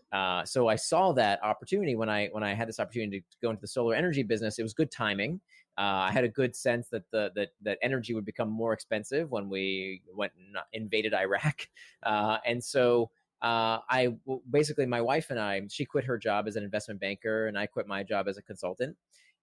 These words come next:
And we started a solar energy business, and we basically professionalized solar installers.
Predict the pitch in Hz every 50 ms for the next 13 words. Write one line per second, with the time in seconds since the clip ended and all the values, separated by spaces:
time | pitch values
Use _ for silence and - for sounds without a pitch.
0 | _ 110 113 113 113 113 113 113 107 113 123 127 123 123 127 127 123 113 - -
1 | 123 123 123 131 123 - - 143 147 147 147 170 202 185 160 117 87 92 90 -
2 | 80 90 - - 104 104 104 104 101 123 123 - - 120 110 - - 107 - -
3 | 143 143 - 131 117 107 104 101 98 95 95 95 - - - _ _ _ _ -
4 | - - - 139 135 127 127 127 123 117 - 117 110 - - 123 113 139 143 123
5 | 95 82 73 95 - -